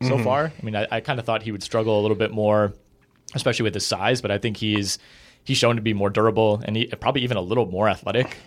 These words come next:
Speaker 1: uh, at least relative to kinda to standard N B A players than I thought he would look. Um, so maybe it's more of a compliment to Trae Young, and I don't know. It, it's easy to be hard on a guy who's just
Speaker 2: Well,
Speaker 1: that bad on
Speaker 2: just
Speaker 1: defense.
Speaker 2: think about,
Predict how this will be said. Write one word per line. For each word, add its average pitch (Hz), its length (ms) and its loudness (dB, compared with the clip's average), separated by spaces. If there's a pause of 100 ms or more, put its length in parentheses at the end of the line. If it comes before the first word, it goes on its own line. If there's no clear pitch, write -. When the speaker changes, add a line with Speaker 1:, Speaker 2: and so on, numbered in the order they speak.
Speaker 1:
uh, - 80 -6 (140)
at 95 80 -4
least 101 160 -6
relative 104 380 0
to 107 120 -4
kinda 95 300 -4
to 98 340 -6 (160)
standard 101 380 -4
N 101 80 -2
B 98 120 -4
A 107 60 0
players 117 300 2
than 107 100 -2
I 104 60 2
thought 110 200 0
he 113 60 -2
would 113 140 0
look. 131 260 0 (500)
Um, 98 360 0
so 131 100 -2
maybe 151 180 2
it's 120 140 0
more 117 140 2
of 104 40 0
a 107 60 0
compliment 104 400 0
to 98 60 -10
Trae 98 220 0
Young, 95 260 0
and 90 260 -4 (100)
I - 60 -4
don't 92 100 -2
know. 92 100 -2
It, 110 140 0
it's 147 160 0
easy 160 200 0
to 123 40 -2
be 110 120 -2
hard 107 180 0
on 104 80 -2
a 104 60 -4
guy 98 180 0
who's 101 200 -8
just 107 180 -6
Speaker 2:
Well, 151 80 2
Speaker 1:
that 110 140 0
bad 101 180 0
on 95 80 0
Speaker 2:
just 160 180 2
Speaker 1:
defense. 120 100 -2
Speaker 2:
think 196 200 0
about, 175 500 2